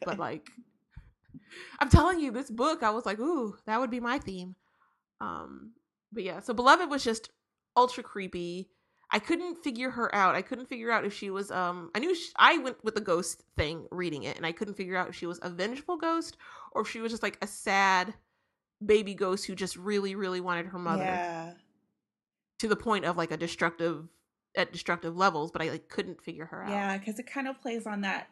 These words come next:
Speaker 2: idea of, like, motherhood too, especially in horror. It's, like, you know, something that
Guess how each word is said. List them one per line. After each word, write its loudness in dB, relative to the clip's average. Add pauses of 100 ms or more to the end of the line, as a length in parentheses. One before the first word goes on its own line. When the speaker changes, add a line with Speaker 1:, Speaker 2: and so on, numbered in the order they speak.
Speaker 2:
idea -4
of, -8
like, -10 (580)
motherhood -2
too, -4
especially -4
in -6
horror. -4 (380)
It's, -6
like, -4 (800)
you -2
know, -2
something -6
that -8